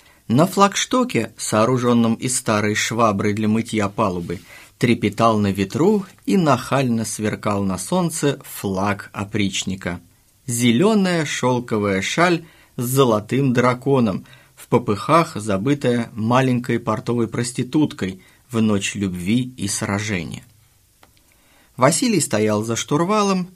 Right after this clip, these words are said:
посматривал на компас и выглядел столь уверенно, что и подумать было нельзя, что только две недели тому назад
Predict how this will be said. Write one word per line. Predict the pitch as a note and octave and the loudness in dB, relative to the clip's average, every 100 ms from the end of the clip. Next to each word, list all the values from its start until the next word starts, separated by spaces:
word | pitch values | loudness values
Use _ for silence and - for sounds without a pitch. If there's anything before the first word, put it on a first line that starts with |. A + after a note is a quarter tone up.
| _ _ - | _ _ -6
посматривал | G#2+ - A2+ A2 G#2 A2 G2+ G2+ | -4 0 2 2 2 0 0 0
на | G2+ G2+ | 0 -2
компас | - G3+ G3 F#3+ E3+ - - - _ - | 0 2 2 0 -2 -6 -14 -20 _ 0
и | C#3+ | 2
выглядел | C3 B2+ B2 A#2+ A#2+ A#2+ - | 6 4 4 2 0 0 -6
столь | - A#2 G#2 | -4 0 0
уверенно, | F#2+ G#2+ D3+ C3+ G2+ F2+ - - - | 0 0 0 0 -2 -4 -10 -20 -14
что | - D#3+ | 0 2
и | D3+ | 4
подумать | D#3+ D3+ D3+ A#2+ | 2 4 4 2
было | A2+ A2 | 2 2
нельзя, | G#2+ G#2 G2 G2 C3 D#3+ B2+ - - | 2 2 0 0 0 -2 -4 -14 -18
что | - - C3+ | -6 -2 0
только | F#3+ F3+ E3+ D3 | 2 2 2 0
две | C3 B2 C#3+ G#3 | 0 -2 2 2
недели | F3+ C3 D3+ C3+ | 2 4 4 4
тому | - A#2 B2 A2+ | 0 0 2 2
назад | G2+ G2+ D3+ | 0 0 -2